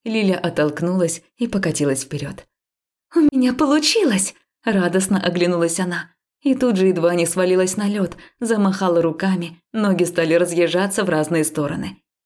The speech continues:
Игорь ловко схватил её за плечи и придал вертикальное положение. «Я же сказал, что не позволю тебе упасть», рассмеялся он. Скоро у Лили стало получаться.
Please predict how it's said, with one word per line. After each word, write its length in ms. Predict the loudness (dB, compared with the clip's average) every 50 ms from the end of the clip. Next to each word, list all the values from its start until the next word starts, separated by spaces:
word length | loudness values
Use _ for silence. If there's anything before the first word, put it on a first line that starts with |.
| _ _
Игорь 360 | -4 -2 0 2 2 2 2 2
ловко 320 | 2 2 0 0 -4 -4
схватил 400 | -4 -2 -2 -2 0 0 2 2
её 160 | 2 2 2
за 140 | 2 0 0
плечи 500 | -2 0 0 0 0 0 -2 -4 -4 -6 -12 _ _ -2
и 120 | -2 -2
придал 420 | 0 0 0 0 0 0 0 0
вертикальное 640 | 0 2 0 0 0 -2 -4 -2 -2 -2 0 0 0 0
положение. 720 | 0 -2 -2 -2 -2 -4 -6 -8 -8 -8 -10 -12 -14 _ _ _ _ _ _ _ _ _ _ _ _ _ _ _
«Я 260 | -10 -4 -2 -2 -2 -2
же 120 | -4 -6
сказал, 500 | -10 -10 -10 -10 -10 -8 -10 -12 -12 -16 -20 _ _
что 220 | -20 -14 -4 -2 0
не 140 | 0 0
позволю 540 | 0 0 0 0 0 0 0 0 0 -2 -4
тебе 280 | -4 -4 -6 -4 -2 -4
упасть», 540 | -4 -4 -6 -10 -12 -10 -10 -12 -12 -14 _ _ _ _ _ _ -6
рассмеялся 800 | -4 -4 -4 -2 0 0 0 0 0 -2 -4 -4 -4 -6 -8 -8
он. 220 | -8 -10 -10 -10 -12 -16 _ _ _ _ _ _ _ _ _ _ _ _ _ _ _ _ -18
Скоро 380 | -16 -10 -6 -4 -2 -2 -2 -2
у 100 | 0 0
Лили 260 | 2 2 4 2 2
стало 320 | 0 0 -2 -2 -2 -2 -2
получаться. 760 | -2 -2 -4 -4 -4 -4 -6 -6 -8 -6 -8 -8 -8 -8